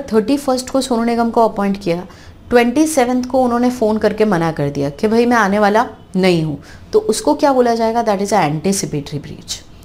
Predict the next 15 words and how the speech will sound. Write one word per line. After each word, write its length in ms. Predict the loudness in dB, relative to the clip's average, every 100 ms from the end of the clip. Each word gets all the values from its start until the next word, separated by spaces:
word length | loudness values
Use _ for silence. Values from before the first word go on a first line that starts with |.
| -20 -10 -2
उन्होंने 300 | 0 2 2
पहले 340 | 0 2 0
से 160 | 2 2
इन्फॉर्म 460 | 0 2 2 2 0 -12 -4
कर 140 | 0 0 -2
दिया। 180 | -14 -14 -20 -20 -20 -6 -2
परफॉर्मेंस 500 | 0 2 2 2 2
के 120 | 0
डेट 360 | 4 4 4 2
और 100 | -2
टाइम 300 | -2 -2 -2
पे 100 | -2
ब्रीच 340 | 0 -2 -4
होगा 180 | -2 -2
तो 200 | -2 -8